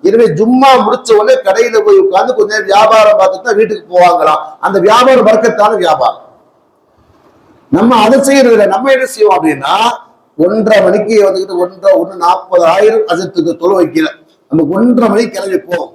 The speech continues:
நம்ம முன்னால போய் நம்ம என்ன செய்ய போறோம்? அவர் பயான் பண்ணிட்டே தான் இருப்பார், காலம் பூரா பயான் பண்ணுவார். இங்க மட்டும் இல்ல, எல்லா இடத்துலயுமே, எல்லா பள்ளியும் என்ன அப்படின்னு கேட்டா, அஜத்து மாதிரியே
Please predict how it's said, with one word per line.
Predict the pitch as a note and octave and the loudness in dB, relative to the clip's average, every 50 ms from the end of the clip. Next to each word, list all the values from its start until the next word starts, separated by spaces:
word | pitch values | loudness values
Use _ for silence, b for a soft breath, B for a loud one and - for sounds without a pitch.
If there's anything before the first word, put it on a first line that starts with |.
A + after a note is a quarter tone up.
| _ _ - | _ _ -8
நம்ம | B2+ E3+ G3+ G#3 G3 | -8 -6 -4 -4 -4
முன்னால | F3+ G#3 A#3 B3 C4+ C4+ C4 B3+ | -4 -2 -2 0 2 2 2 2
போய் | B3+ A3+ | 2 0
நம்ம | A3 G#3+ G#3 F#3 | 0 -2 -2 -4
என்ன | F#3 G#3 | -4 -4
செய்ய | G#3+ - F#3 F#3 F3 - - | -6 -8 -6 -6 -6 -6 -6
போறோம்? | D3+ D3 - - - - _ _ _ _ | -6 -8 -8 -8 -14 -20 _ _ _ _
அவர் | - - - C#3+ F#3+ A3+ B3 G#3+ | -8 -6 -4 -4 -2 -2 -2 -2
பயான் | G3+ A3 A3+ A#3 A#3+ A#3 A3 | -2 -2 -2 -2 -2 -2 0
பண்ணிட்டே | A3 A3 G#3+ - - F3+ F3+ F#3+ | 0 0 0 0 0 -2 -2 -2
தான் | A3+ A#3 A#3 | -4 -6 -6
இருப்பார், | A3+ - - G3 G3 F#3 E3 - | -8 -8 -6 -4 -4 -4 -4 -4
காலம் | - E3 E3 D#3+ D#3+ D3+ C#3+ | -2 -2 -2 -2 -2 -6 -8
பூரா | D3+ D#3+ G#3+ A#3+ - G3 | -6 -4 -4 -4 -4 -6
பயான் | F3+ F3+ F3+ F3 E3+ | -6 -6 -6 -6 -4
பண்ணுவார். | D#3 D#3 D#3 D3+ - - | -4 -4 -4 -4 -6 -8
இங்க | G3+ G#3+ B3+ | -4 -4 -2
மட்டும் | A#3 A#3+ A#3+ A#3+ A3+ G3 | -2 -2 -2 -2 -2 -2
இல்ல, | F3 | -4
எல்லா | F3+ G3 A3 A3 | -4 -2 -2 -4
இடத்துலயுமே, | G#3+ - - - - - D4+ - - _ _ _ _ _ _ _ _ _ | -4 -4 -8 -12 -12 -12 -12 -12 -14 _ _ _ _ _ _ _ _ _
எல்லா | - C#3+ E3 G#3 A#3 B3 B3+ | -6 -2 -2 0 0 0 0
பள்ளியும் | B3 A#3 A#3+ B3+ C4 A#3+ | 0 0 0 0 0 0
என்ன | A#3 G#3+ G#3+ | 0 0 -2
அப்படின்னு | F#3+ E3 E3 D3 | -4 -6 -6 -8
கேட்டா, | - C3+ - C3+ - - - | -8 -8 -14 -14 -14 -12 -8
அஜத்து | - G3+ G#3+ - B3 | -6 -6 -2 0 0
மாதிரியே | B3 C4+ C#4 D4 C#4+ | 0 0 0 -2 -4